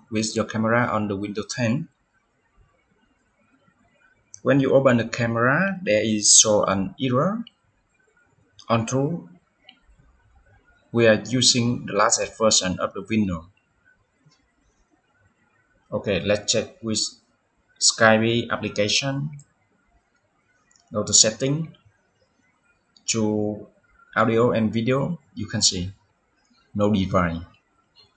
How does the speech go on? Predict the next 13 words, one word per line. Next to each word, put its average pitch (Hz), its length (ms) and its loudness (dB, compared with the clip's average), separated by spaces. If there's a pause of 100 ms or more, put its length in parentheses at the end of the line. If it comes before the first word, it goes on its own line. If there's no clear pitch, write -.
(420)
So 101 600 0
our 113 240 0
camera 113 520 -2
is - 380 -2 (880)
not 110 240 4 (160)
working 107 420 0
right 98 200 2
now. 117 360 0 (1300)
There 113 180 6
is 113 280 2 (300)
three, 127 680 4 (200)
four 120 440 2
method. 123 500 0